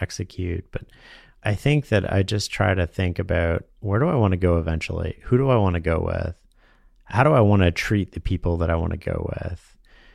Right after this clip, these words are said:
And what puts us on the path to get us there long-term instead of short-term? We have these competing interests, right? Public companies have this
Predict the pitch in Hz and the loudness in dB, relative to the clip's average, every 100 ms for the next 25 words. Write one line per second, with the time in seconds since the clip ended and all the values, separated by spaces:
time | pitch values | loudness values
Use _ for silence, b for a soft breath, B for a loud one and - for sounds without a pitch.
0 | b b - 104 92 87 85 127 147 - | b b -2 2 2 0 -2 -2 0 4
1 | 156 135 110 110 90 - 98 92 85 - | 2 2 2 2 2 2 2 0 -2 -6
2 | 90 - 85 87 - 85 78 - 95 87 | -6 -2 0 0 0 -2 -2 -2 -2 0
3 | 90 - 92 85 80 - 80 - 90 - | 0 -2 -2 -2 -4 -6 -4 -4 -6 -8
4 | - 90 - B B B - 110 139 143 | -10 -12 -14 B B B 0 2 2 2
5 | 127 - 110 98 110 95 90 90 - - | 0 0 0 0 0 0 0 -2 -6 -12
6 | - - 87 85 - _ _ _ - 95 | -12 -6 -4 -4 -8 _ _ _ -2 0
7 | 87 - 87 87 85 82 - 85 85 82 | -2 -6 -6 -6 -6 -8 -8 -10 -8 -10
8 | 80 - | -10 -14